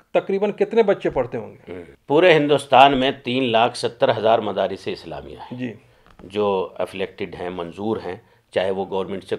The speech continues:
Speaker 2: کچھ ایسے ہیں جو تعاون لیتے ہیں اور باقی ستر فیصد ایسے ہیں، بلکہ اسی فیصد ایسے ہیں کہ جو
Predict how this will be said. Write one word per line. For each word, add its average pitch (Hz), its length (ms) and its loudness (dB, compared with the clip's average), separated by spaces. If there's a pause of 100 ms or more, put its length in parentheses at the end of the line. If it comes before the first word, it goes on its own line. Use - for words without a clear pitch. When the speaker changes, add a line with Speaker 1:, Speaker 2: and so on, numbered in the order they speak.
Speaker 2:
کچھ - 320 -10
ایسے 110 300 -2
ہیں 110 100 -2
جو 104 100 -2
تعاون 98 360 -2
لیتے 95 260 -6
ہیں 120 80 -2
اور 139 80 -6
باقی 98 460 -8 (480)
ستر 151 360 0
فیصد 120 440 -2
ایسے 101 240 -4
ہیں، 95 80 -4
بلکہ 107 400 -4
اسی 127 240 -4
فیصد 110 380 -6
ایسے 90 240 -8
ہیں 87 100 -10 (360)
کہ 123 80 -2
جو 127 360 -2